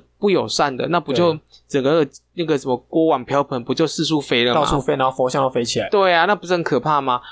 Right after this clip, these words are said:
Speaker 1: 所以大部分来的众生都是比较友善的。
Speaker 2: 哦。
Speaker 1: 所以第一，那个筷子沾淋到那个沙拉，有没有可能是人真的是不小心动到？
Speaker 2: 嗯。对。
Speaker 1: 不知道嘛。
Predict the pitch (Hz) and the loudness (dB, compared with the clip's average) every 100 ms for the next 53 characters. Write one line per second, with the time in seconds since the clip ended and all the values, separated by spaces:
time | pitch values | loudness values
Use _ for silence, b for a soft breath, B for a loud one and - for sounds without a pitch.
0 | B - 226 214 220 143 135 190 156 147 | B -2 -2 0 0 2 2 0 0 0
1 | 139 160 - 147 139 117 110 147 120 - | 0 -2 0 0 0 0 0 -2 -2 -4
2 | - - - 127 - 214 190 123 - 208 | -6 -6 -4 -2 2 2 2 0 -2 0
3 | 185 165 - - 220 214 - 202 165 147 | 0 -2 -8 -4 -2 -2 -2 -2 -2 -4
4 | 139 156 151 147 160 160 151 131 - 139 | -2 -2 -2 -2 -2 -2 -2 -2 -2 -2
5 | 131 131 139 139 131 160 156 147 120 117 | 0 0 0 0 2 0 0 -2 -2 -2
6 | 165 143 120 117 143 135 147 170 147 127 | -4 -2 -2 0 -2 -2 -2 0 0 -2
7 | 127 170 139 127 139 127 _ - 123 104 | -4 -2 -2 -2 -2 -2 _ -4 0 0
8 | 92 - 156 - 151 123 110 | -2 -4 -4 -2 -2 -2 -2